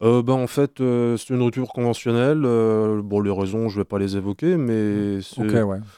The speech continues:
Speaker 1: Ouais, voilà. Mais j'ai, très heureux de travailler pour le Festival Oops.
Speaker 2: D'accord. Et donc là, vous quittez Oops et alors vous, vous décidez de vivre à partir de l'enseignement du théâtre.
Speaker 1: Mhm.
Speaker 2: Et la deuxième activité, il faut la présenter maintenant, alors ?
Speaker 1: Tout à fait.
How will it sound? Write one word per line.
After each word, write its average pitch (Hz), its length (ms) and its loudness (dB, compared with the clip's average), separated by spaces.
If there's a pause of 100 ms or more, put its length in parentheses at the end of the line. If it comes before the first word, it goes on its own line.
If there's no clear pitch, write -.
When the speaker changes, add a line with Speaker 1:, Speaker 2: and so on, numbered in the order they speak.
(140)
Speaker 1:
Ouais, 104 160 2 (180)
voilà. 101 260 -2 (140)
Mais 117 160 2
j'ai, 120 320 2 (100)
très 151 220 -4
heureux 123 160 2
de - 40 -10
travailler 110 360 -2
pour 98 220 -12
le 98 60 -4
Festival 101 380 -14
Oops. - 220 -20 (1000)
Speaker 2:
D'accord. 147 460 4
Et 147 100 0
donc 170 300 2
là, 156 160 4
vous 127 160 -2
quittez 170 320 2
Oops 196 220 0
et 143 100 4
alors 139 200 4
vous, 135 320 -2
vous 131 140 0
décidez 160 380 2
de 143 80 2
vivre 143 420 0
à 151 140 0
partir 151 640 -2
de 117 140 0
l'enseignement 139 840 0
du 131 200 -2
théâtre. 147 580 0
Speaker 1:
Mhm. 127 300 -2 (800)
Speaker 2:
Et 196 320 4 (560)
la 139 140 2
deuxième 143 260 4
activité, 135 480 0
il 180 80 2
faut 143 100 -2
la 120 100 2
présenter 120 420 -2
maintenant, 139 360 0
alors ? 147 160 -4
Speaker 1:
Tout 131 60 -4
à 95 40 -4
fait. 135 160 -6